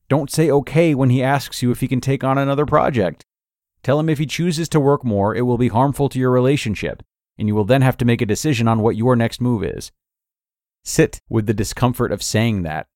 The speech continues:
and don't water it down or try to calm his anxiety to your response. If you want a great relationship, you have to be willing to fight for it. Your words need to be clear, and your actions need to match your words every day.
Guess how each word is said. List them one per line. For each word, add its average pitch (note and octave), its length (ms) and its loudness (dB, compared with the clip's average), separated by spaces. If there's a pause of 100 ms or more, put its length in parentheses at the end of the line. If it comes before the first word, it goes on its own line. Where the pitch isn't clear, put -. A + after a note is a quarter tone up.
(200)
and G2 120 -4
don't G#2 220 0
water C3 320 4
it A#2 100 -2
down A#2 400 -2
or F2+ 120 -2
try G#2+ 180 0
to G#2 80 0
calm A#2 320 0
his A2+ 160 0
anxiety G#2 600 0
to G2+ 100 -4
your A2 220 2
response. - 580 -4 (960)
If - 160 -12
you A#2+ 100 0
want C#3 220 0
a - 40 -2
great G#2+ 280 0
relationship, G#2 760 -2 (160)
you G#2+ 140 -4
have A2+ 300 -2
to A#2+ 80 -2
be A2 100 0
willing G2 300 2
to F2+ 60 -4
fight - 320 -6
for - 280 -12
it. - 180 -14 (680)
Your B2 200 2
words A#2+ 440 2
need B2 240 -2
to C3+ 60 0
be B2 140 0
clear, C3+ 640 -4
and A2 120 0
your A2+ 140 4
actions A2+ 540 0
need A2+ 160 0
to A#2+ 80 2
match C#3 380 0
your F2 180 0
words - 580 -8
every B2+ 200 -2
day. - 340 -2